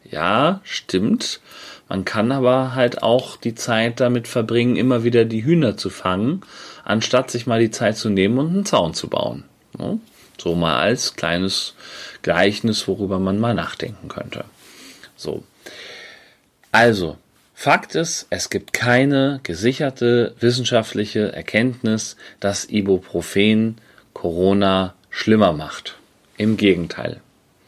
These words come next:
Ja, man kann, man darf im Moment noch davon ausgehen, dass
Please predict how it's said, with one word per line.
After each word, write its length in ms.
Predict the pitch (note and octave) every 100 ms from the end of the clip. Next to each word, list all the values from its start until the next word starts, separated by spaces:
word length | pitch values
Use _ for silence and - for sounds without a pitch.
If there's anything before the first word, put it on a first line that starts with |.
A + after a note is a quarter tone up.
| _ _ - _ _ _ -
Ja, 220 | E2+ F#2+
man 180 | - F2
kann, 200 | F#2 G2+
man 160 | F2 F#2
darf 280 | G2 A#2+ -
im 100 | F#2+
Moment 400 | F#2 G#2 C3+ -
noch 140 | G2+
davon 300 | G2+ F#2 F2
ausgehen, 640 | C#2+ A2 A#2 - G2+ G2+ G2 - - - - -
dass 320 | - F2+ -